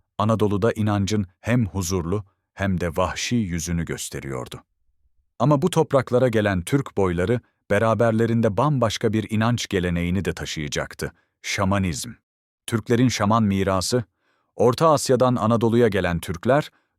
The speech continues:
doğanın ruhlarıyla iletişim kurmayı bilen şamanların önderliğinde ritüeller yaparlardı. Şaman, elinde davuluyla transa geçer, ruhlar alemine yolculuk yapar,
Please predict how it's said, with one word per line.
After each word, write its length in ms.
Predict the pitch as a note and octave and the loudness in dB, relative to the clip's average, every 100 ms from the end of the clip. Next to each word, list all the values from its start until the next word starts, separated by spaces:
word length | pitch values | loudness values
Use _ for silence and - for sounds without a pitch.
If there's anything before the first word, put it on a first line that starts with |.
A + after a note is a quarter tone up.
| - | 0
doğanın 380 | G#2+ A#2 C3+ A#2+ | 2 4 4 2
ruhlarıyla 520 | A2+ G2+ A#2 B2 A2 | 2 2 2 4 2
iletişim 500 | G2+ G#2 G2 B2 A#2+ | 0 -2 -2 -2 -2
kurmayı 460 | A2 G2+ G#2 G#2+ | 0 0 0 0
bilen 220 | F#2+ G#2 F#2 | 0 0 0
şamanların 640 | - G2 G2 F#2+ F#2+ G2+ | -2 0 2 0 0 -2
önderliğinde 840 | F#2 F2+ F#2 F#2 F2+ F#2 F2 A2 - _ F#2+ | -2 0 0 0 0 0 2 0 -2 _ -8
ritüeller 560 | F#2+ G#2 F#2+ F2+ A#2 | -4 0 0 2 0
yaparlardı. 720 | G#2 D2+ D#2 C2+ B1+ B1 C2 - _ _ _ _ _ - | 0 -4 -4 -6 -8 -10 -12 -16 _ _ _ _ _ -10
Şaman, 400 | - F#2 A#2+ A#2+ _ _ - | -4 0 0 -2 _ _ -4
elinde 380 | G2+ G2+ G#2+ F#2+ | 0 2 0 0
davuluyla 460 | G2 G#2 A#2+ F#2+ | 0 2 2 0
transa 420 | E2+ F#2+ F2+ E2+ G2+ | -2 -2 -4 -2 -4
geçer, 420 | E2 - B2+ - _ _ G2 | -4 -2 -2 -4 _ _ -2
ruhlar 360 | A2 G2 B2+ | 0 2 0
alemine 520 | A#2+ G#2 G#2 G#2 G#2+ | 2 0 2 2 2
yolculuk 540 | A2 F#2 F2 G2 A#2 - | 2 0 -2 -4 -4 -2
yapar, 360 | F#2+ A#2+ B2+ | 0 0 -2